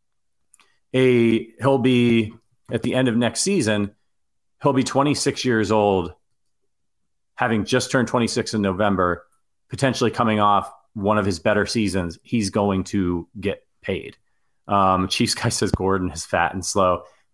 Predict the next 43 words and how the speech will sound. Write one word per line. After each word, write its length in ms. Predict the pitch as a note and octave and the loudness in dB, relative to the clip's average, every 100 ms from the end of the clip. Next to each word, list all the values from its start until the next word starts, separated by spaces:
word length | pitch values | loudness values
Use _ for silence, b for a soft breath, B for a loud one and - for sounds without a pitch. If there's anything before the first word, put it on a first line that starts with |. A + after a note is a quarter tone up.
| - | -6
Y-, 260 | C3 B2 A2+ | -4 -2 -2
yeah, 540 | B2+ D3 E3+ F#3 A3 A2+ | -2 0 2 2 2 2
I 20 | |
mean, 160 | A#2 | 4
he, 160 | B2 D3 | 4 2
he 220 | - C#3 | 2 0
looked 260 | C3 D#3 D#3+ | 2 2 2
a 60 | |
little, 240 | C#3 C3+ - | 2 2 2
he's 220 | C3 B2 | 0 0
a 40 | |
big 220 | A#2 G#3 C3+ | 0 0 2
guy. 420 | D3 G2+ F2 F#2+ _ _ _ - | 2 2 0 -4 _ _ _ -2
Um, 640 | A2+ A2+ A2 G#2 G2 F#2+ _ | 2 4 4 2 0 -4 _
he, 140 | A#2 | -6
oh, 240 | B2+ C3 B2 | 0 0 2
you 120 | B2 | 0
know, 120 | G#2 | -2
f-, 240 | G2+ - - | -4 -14 -10
from 180 | B2 G#2+ | -4 -2
a 80 | |
physique 400 | G2+ A2 G#2+ D#3+ | -2 -2 -2 -4
standpoint, 640 | - A2+ F#2+ - F#2+ F#2 - _ _ | -4 -2 -2 -2 -2 -2 -6 _ _
he 100 | - | -4
did 100 | F3 | 0
look 180 | G#3+ G3+ | 2 2
a 40 | E3+ | 2
little 180 | C#3+ | 2
big 180 | A2+ A#2 | 2 0
last 340 | A2 G#2+ G#2 - | 2 0 0 -2
year. 400 | G#2 G2+ G2 - - _ _ - | 0 0 -2 -8 -18 _ _ -6
Um, 580 | A2+ A2 G#2 G2+ F#2+ - _ _ _ - | 0 2 2 0 -2 -6 _ _ _ -12
he, 220 | A#2 - | -8 -4
he 80 | C#3+ | -2
hadn't 180 | C#3+ C3 | -2 0
played 180 | B2+ | -2
football 440 | A#2+ D3+ G2+ F2 D#2 | -2 -4 0 0 -2
for 320 | - G2+ - - | -2 -2 -4 -12
forever. 600 | - - - A2+ G2+ - _ - | -12 -8 -4 -4 -4 -8 _ -8
Uh, 60 | - | -6
it, 280 | - - A#2+ | -6 -8 -4
it's 160 | B2 A#2 | -4 -2
just, 280 | B2 - | -4 -4